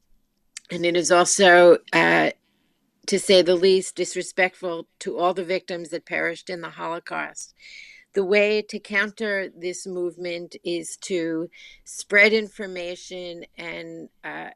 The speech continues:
enrich education about the Holocaust, make it relevant in classrooms, make it relevant in class time, and enlighten people about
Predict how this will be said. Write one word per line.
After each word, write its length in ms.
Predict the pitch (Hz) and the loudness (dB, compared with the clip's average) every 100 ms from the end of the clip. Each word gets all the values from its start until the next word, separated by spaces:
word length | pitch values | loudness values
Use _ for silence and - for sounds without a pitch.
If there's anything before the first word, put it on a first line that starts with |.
| _ | _
enrich 480 | 185 175 185 202 - - | -8 -6 -4 -4 -4 -6
education 640 | 180 175 - 180 180 208 | -4 -6 -4 -4 -4 -6
about 320 | 196 190 185 | -4 -2 -2
the 100 | - | -4
Holocaust, 840 | 175 185 180 190 202 190 196 196 - | -6 -4 -4 -6 -6 -4 -4 -6 -12
make 300 | 185 180 175 | -8 -8 -6
it 140 | 180 | -8
relevant 640 | 156 180 170 185 185 185 180 | -4 -4 -2 -4 -6 -10 -12
in 140 | 160 | -18
classrooms, 880 | - 185 175 185 - 202 196 196 - | -14 -6 -4 -4 -6 -10 -10 -12 -10
make 220 | 175 170 | -8 -8
it 80 | 175 | -8
relevant 500 | 156 175 185 175 180 | -4 -4 -4 -6 -8
in 80 | 160 | -12
class 420 | - 180 165 - | -10 -6 -6 -8
time, 500 | - 170 170 175 185 - - - - _ - | -12 -10 -8 -8 -10 -16 -20 -20 -20 _ -6
and 160 | 190 | -4
enlighten 500 | 180 180 185 190 196 | -2 0 0 0 -4
people 540 | 190 220 226 208 196 165 | -8 -8 -8 -8 -6 -6
about 380 | 170 170 170 | -6 -4 -4